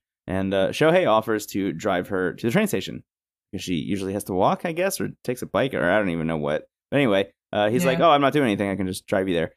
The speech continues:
Speaker 1: So, uh, he goes and does that. He, he drops her off. During all of this time, I was like, "Oh, this is actually kinda cute,"
Speaker 2: Yeah,
Speaker 1: weirdly.
Speaker 2: they don't
Speaker 1: Like,
Speaker 2: really
Speaker 1: I, I
Speaker 2: care.
Speaker 1: was kinda surprised by it.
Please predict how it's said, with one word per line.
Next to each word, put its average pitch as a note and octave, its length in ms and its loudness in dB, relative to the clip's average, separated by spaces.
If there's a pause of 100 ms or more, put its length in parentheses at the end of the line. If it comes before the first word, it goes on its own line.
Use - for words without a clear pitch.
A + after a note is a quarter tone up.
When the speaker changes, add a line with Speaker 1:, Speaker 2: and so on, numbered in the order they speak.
(160)
Speaker 1:
So, A2 360 2
uh, A2+ 420 4
he A#2 460 -2 (300)
goes G2 240 0
and G#2+ 200 0
does C#3 160 0
that. F2 120 -2
He, F#2+ 160 -2
he G2 140 -8
drops F2+ 260 -4
her G#2 120 0
off. G#2 240 -2 (120)
During G3 400 0
all E3 220 6
of D#3 100 -2
this D#3+ 180 0
time, F3 300 0
I D3+ 100 2
was C#3+ 100 0
like, D3+ 180 0
"Oh, A#2 320 2
this C#3 140 -2
is D3+ 80 -8
actually C3 580 -2 (260)
kinda C3 160 2
cute," C#3+ 340 0 (360)
Speaker 2:
Yeah, F4 220 0
Speaker 1:
weirdly. A2 340 2
Speaker 2:
they B3 60 -4
don't D4+ 100 -4
Speaker 1:
Like, B2 140 2
Speaker 2:
really C3+ 200 6
Speaker 1:
I, A#2+ 40 2
I - 40 6
Speaker 2:
care. C#3 60 4
Speaker 1:
was C#3 120 0
kinda D#3+ 180 0
surprised D3+ 400 -2
by G2 140 0
it. - 100 -4